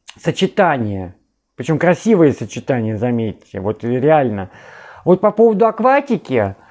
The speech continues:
возможно, здесь можно уловить, а,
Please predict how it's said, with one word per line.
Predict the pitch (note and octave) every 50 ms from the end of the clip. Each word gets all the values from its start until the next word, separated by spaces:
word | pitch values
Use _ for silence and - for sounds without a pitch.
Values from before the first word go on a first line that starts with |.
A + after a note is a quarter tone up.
| - - - - - - -
возможно, | - - F#3+ A3 G3 F#3+ A3+ A3+ A#3+ C4 C#4 C#4+ C#4 A3 G3 G#3 F#3
здесь | D#3+ D3+ F3+ G#3+ G#3 - -
можно | F#3+ G3+ A3 A#3 G#3+ F#3+ D#3 C#3 E3+ E3
уловить, | - E3+ E3 D#3+ F3 F3 F3 F3 D#3+ E3 G3+ A#3 B3 C4 A#3+ - - - - -
а, | - - D#3+ D#3+ D#3+ E3 D#3+ E3 D#3+ D#3+ D#3+ D#3 D3 C#3+